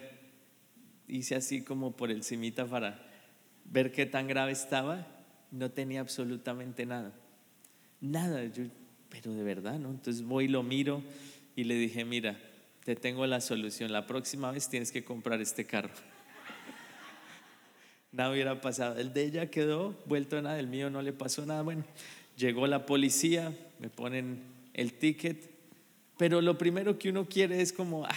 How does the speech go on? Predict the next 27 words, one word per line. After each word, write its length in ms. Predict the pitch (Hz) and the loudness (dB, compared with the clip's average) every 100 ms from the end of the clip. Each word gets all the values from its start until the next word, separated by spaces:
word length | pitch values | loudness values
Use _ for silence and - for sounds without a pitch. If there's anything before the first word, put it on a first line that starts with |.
| - 160 | -4 -2
enfrentarse 720 | 160 151 156 143 160 160 170 | -2 0 -2 2 2 4 2
a 40 | |
la 140 | 165 156 | 4 2
situación. 540 | 147 139 120 156 147 | 2 0 -2 0 -2
Pero 180 | 135 131 | -4 -2
la 120 | 131 | 0
verdad, 460 | 135 131 156 165 - - - - - | 0 0 0 -2 -8 -20 -20 -20 -6
yo 80 | 147 | -2
estaba 360 | 143 160 143 | 0 0 0
tan 200 | - 175 | 0 -2
cansado, 640 | 175 175 165 160 151 180 196 - - - - - - - - - - _ 147 | 0 0 4 4 4 0 -6 -16 -20 -20 -20 -20 -20 -20 -20 -20 -20 _ 0
no 160 | 139 | 4
había 220 | 143 151 | 6 8
dormido 440 | 151 151 147 151 151 | 8 6 4 2 2
los 220 | 147 131 | 2 2
dos 180 | 139 135 | 2 2
días 280 | 143 143 151 | 2 2 0
anteriores, 600 | 143 165 156 143 160 156 | 2 4 4 4 2 0
que 120 | 151 | 2
le 140 | 135 | 2
dije, 140 | 131 - | 0 -2
"Mire, 280 | 156 156 | 0 0
tranquilo, 600 | 151 135 127 - 147 151 139 - | 0 -4 -6 0 2 2 -4 -6
haga 220 | 143 165 | -2 0
lo 160 | 170 151 | 2 0
que 140 | 143 | -2
quiera. 300 | 143 143 120 | 0 0 0